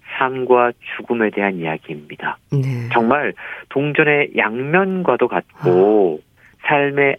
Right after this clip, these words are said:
Speaker 1: 아이러니가 다 이 주제 속에 포함이 되어 있네요.
Speaker 2: 그러네요.
Speaker 1: 있는데요. 그리고 이분들의 이야기에는요, 우리 사회가 그동안 외면해왔던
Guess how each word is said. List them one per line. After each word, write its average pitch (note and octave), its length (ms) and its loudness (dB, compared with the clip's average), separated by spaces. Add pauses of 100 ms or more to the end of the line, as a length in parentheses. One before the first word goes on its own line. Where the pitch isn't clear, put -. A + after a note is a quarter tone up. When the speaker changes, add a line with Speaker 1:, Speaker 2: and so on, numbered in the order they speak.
(120)
Speaker 1:
아이러니가 C3 800 2
다 G#2 280 -2
이 A2+ 340 -2
주제 - 300 -2 (120)
속에 G2 340 -2
포함이 B2 640 -2
되어 A2+ 180 0
있네요. G2 640 2
Speaker 2:
그러네요. E3 320 0
Speaker 1:
있는데요. F#2 760 2 (440)
그리고 D#3 240 2
이분들의 E3+ 420 4
이야기에는요, B2+ 800 0 (600)
우리 F3+ 280 4
사회가 D#3+ 380 2
그동안 B2 560 -2
외면해왔던 C#3+ 1160 2